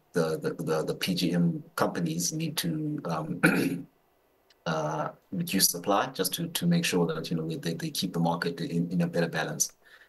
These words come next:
And I think, uh, you need to be a bit more cautious while there's still, uh, a bit of jostling around, I guess, amongst all the companies.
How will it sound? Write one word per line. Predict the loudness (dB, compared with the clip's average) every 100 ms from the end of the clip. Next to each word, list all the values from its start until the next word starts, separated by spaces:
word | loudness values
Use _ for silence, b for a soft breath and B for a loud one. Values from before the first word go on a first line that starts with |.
| _
And | 0
I |
think, | 2 2 2 2
uh, | 2
you | 2 4
need | 4
to | 2
be | 0
a | 0
bit | 2
more | 2
cautious | 2 2 4 4 2
while | 2 0
there's | 0 0
still, | 0 2 0 0 -6 -14 _ _ _ -4
uh, | -2 -2 -4 -4 -4 -6 -6
a | -6 -6
bit | -4 -2
of | -2
jostling | 0 0 0 -2
around, | 0 -2 -2
I | -4
guess, | -2 -4 -4 -4 -4 -2
amongst | -2 -2 -2 -4
all |
the | -4
companies. | -4 -6 -6 -6 -6